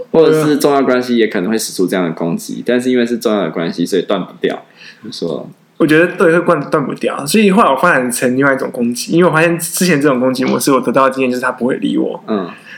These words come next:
Speaker 2: 然后反而让彼此关系降到冰点。可是我另外一个让对方更难受的东西，就是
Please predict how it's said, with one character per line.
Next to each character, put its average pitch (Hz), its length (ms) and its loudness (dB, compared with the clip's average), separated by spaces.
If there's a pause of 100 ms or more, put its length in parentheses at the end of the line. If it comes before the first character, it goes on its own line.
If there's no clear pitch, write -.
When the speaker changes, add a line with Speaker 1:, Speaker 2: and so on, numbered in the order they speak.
Speaker 2:
然 139 120 2
后 143 80 4
反 143 120 0
而 123 60 2
让 135 180 2
彼 127 120 -6
此 123 100 -2
关 120 140 0
系 120 100 -6
降 120 160 -2
到 117 180 -2
冰 113 220 -2
点。 - 220 -8 (560)
可 147 100 0
是 190 160 4 (160)
我 247 220 4
另 180 140 2
外 208 100 4
一 196 140 -2
个 175 60 6 (280)
让 185 100 2 (100)
对 202 120 4
方 175 200 0
更 180 160 4
难 135 160 2
受 151 140 4
的 139 60 4
东 139 160 0
西， 139 180 2
就 143 80 4
是 147 240 2